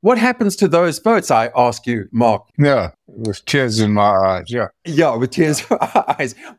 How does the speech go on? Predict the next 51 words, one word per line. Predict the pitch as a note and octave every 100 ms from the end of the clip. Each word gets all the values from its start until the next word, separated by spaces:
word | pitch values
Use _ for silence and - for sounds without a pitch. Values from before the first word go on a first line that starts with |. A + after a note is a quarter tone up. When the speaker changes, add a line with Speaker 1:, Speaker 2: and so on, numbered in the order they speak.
| _
Speaker 1:
What | A#3+ A#3+
happens | C4+ C4+ A#3+
is | A3+
they | G#3+ G#3+
get | G#3 F#3
divided | F#3 G3 G3+ G3 A3+
up | G3+
amongst | C#3 D3 D#3 -
the | D3
other | D3+ D#3
parties. | E3+ D3+ D3+ E2+ - _
<laughs> | _ _
Speaker 2:
No, | D4+ F#3+
that | G3 F#3 E3+ D3+ - B2 C3+ B2+
can't | C4+ C#3 A#2+
happen. | - A#3 B2 C#3+
No, | F#3+ G3+ G3 D#3+
Tim, | - D#3+ G#2+ - _
you're | - E3+
making | E3 F3 F#3 E3 C#3
it | B2+ A#2+
up, | G#2 D3
man. | G2 F#2 G#2
No, | C#3 C3+
that's | C#3 B2
rubbish. | B2+ A2 E2 -
Okay. | A2 - - C4+
You've, | D4+ D#3 D#3
Speaker 1:
No, | C#3+ E3
no, | A3 F3+
Speaker 2:
you're | F3+
Speaker 1:
I | E3 F#3+ E3
Speaker 2:
making | E3+
Speaker 1:
am | F3
Speaker 2:
it |
up. | F#3
Speaker 1:
not | F#3
making | E3 E3+ F3 F3+
this | F3 F3 G3
up. | F#3 E3 B2 _ _ _ _ D#3+
I'm | E3 F3+ F#3
Speaker 2:
But | G3+
Speaker 1:
not | B3+ A3
Speaker 2:
I, |
Speaker 1:
making | F3+ A#3+
Speaker 2:
I, | D#4+
Speaker 1:
this | F3+ -
Speaker 2:
the | F3+
Speaker 1:
up. | E3+ -
Speaker 2:
Constitutional | C#4+ C#4+ - D4 A#3+ C#4+ G#3+
Court | B3 A#3+